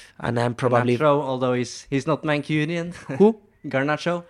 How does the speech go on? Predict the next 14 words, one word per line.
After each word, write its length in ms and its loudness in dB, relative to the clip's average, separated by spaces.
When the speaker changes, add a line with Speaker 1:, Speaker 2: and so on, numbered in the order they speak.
Speaker 1:
Ah, 180 4
Garnacho, 440 0
but 160 -2
he 80 0
was, 320 2
he 200 -2
was, 300 2
uh, 460 6
made 340 6
in, 220 2
in 160 -2
the 80 2
academy. 540 0
Speaker 2:
Yeah. 140 -12